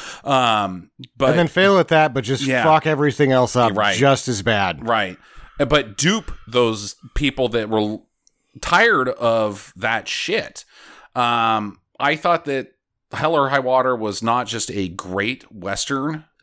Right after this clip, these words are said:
Speaker 1: uh, and a great heist movie. I thought it was just a very well stated film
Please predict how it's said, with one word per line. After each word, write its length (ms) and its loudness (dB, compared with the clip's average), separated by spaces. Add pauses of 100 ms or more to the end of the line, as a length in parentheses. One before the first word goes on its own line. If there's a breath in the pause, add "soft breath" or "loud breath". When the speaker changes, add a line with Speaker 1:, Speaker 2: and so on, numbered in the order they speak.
(100)
Speaker 1:
uh, 520 0
and 280 -4
a 160 -4
great 500 -2 (160)
heist 360 -10
movie. 420 -6 (640 loud breath)
I 240 -2
thought 320 0
it 180 -8
was 320 -4 (140)
just 500 -2 (280)
a 120 2
very 440 -2
well 340 0
stated 800 -4 (1120)
film 760 0